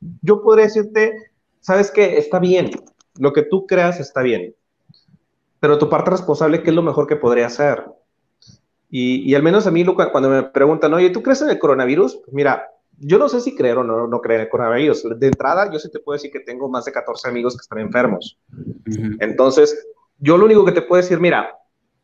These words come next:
Speaker 1: puedes creer o puedes no creer en él, pero lo peor que puedes hacer es actuar como si no existiera. Y siento que eso es, eh, es prácticamente lo peor que tú podrías hacer responsablemente hablando,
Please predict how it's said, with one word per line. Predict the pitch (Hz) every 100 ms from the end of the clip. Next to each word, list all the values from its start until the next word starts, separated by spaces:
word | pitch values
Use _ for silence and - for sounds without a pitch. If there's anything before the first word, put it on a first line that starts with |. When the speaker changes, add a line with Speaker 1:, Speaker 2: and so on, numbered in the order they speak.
| _ _ _ _ _
Speaker 1:
puedes | 240 254 -
creer | 170 156 214 330 -
o | - 131 -
puedes | 170 175
no | 175 170
creer | 165 151 151
en | 135
él, | 104 87 _ _ _ _ _ _ - _ - -
pero | 123
lo | 131 127
peor | 131 127 143 135 104 - _ _ _ _ _
que | 104
puedes | - 139 160
hacer | 104 135 208 - - _ _ _ _ -
es | 113
actuar | 147 143 135 143 180
como | - 120
si | -
no | 113 113
existiera. | - 117 - 107 95 - _ _ _ _ _ - - _ - - 147 - -
Y | 110
siento | 117 135 156
que | 147
eso | 165 -
es, | 131 143 -
eh, | 131 123 131 139
es | 147 143
prácticamente | - 160 151 143 139 160
lo | 151
peor | 127 120 139
que | 139
tú | 123
podrías | 127 123 123
hacer | - 127
responsablemente | 117 - 120 117 123 123 120 113
hablando, | 110 107 98 95